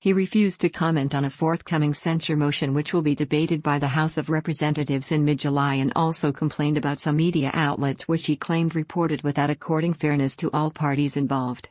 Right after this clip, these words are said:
Pheu Thai Party's top official underlines that it was not complacent about a landslide and was busy preparing new policies for government.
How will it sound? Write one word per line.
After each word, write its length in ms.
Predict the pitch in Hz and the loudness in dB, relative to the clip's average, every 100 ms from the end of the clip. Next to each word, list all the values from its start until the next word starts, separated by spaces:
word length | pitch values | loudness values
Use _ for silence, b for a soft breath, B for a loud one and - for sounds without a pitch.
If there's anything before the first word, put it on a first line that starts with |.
| _ _ _ _ _ _ - | _ _ _ _ _ _ -2
Pheu 180 | 226 233 | 0 2
Thai 160 | 180 | -2
Party's 480 | 175 160 156 135 - | -2 0 0 0 -2
top 280 | - 156 165 | 0 0 0
official 460 | 147 165 - 135 - | -2 -2 0 -2 0
underlines 580 | 160 160 151 147 139 | 0 0 2 0 0
that 140 | - 151 | -2 -2
it 60 | |
was 180 | 147 147 | -2 -2
not 240 | 156 165 - | -2 -4 -2
complacent 580 | 151 - 151 156 156 | -4 0 -2 0 -2
about 240 | 135 135 135 | 0 0 2
a 40 | |
landslide 640 | 135 147 165 - 143 131 139 | 2 2 0 0 0 -2 0
and 120 | 143 | 0
was 160 | 143 | -2
busy 300 | - 170 151 | -2 0 0
preparing 520 | 143 151 170 156 147 143 | -2 -4 0 0 2 2
new 120 | 151 | 0
policies 640 | 165 156 147 - 131 127 | 0 0 0 0 -2 -2
for 140 | - 135 | -4 0
government. 640 | 147 139 139 131 - | 0 0 0 -2 -6